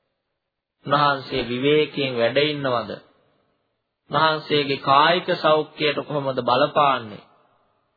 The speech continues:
ඒ නිසා අපි උන්වහන්සේ මුණ ගැසෙනකොට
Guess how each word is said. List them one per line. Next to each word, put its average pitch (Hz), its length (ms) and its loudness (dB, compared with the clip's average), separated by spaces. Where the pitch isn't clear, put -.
ඒ 147 140 4
නිසා 143 340 2
අපි 131 300 -4
උන්වහන්සේ 139 520 0
මුණ 127 240 -2
ගැසෙනකොට 143 720 0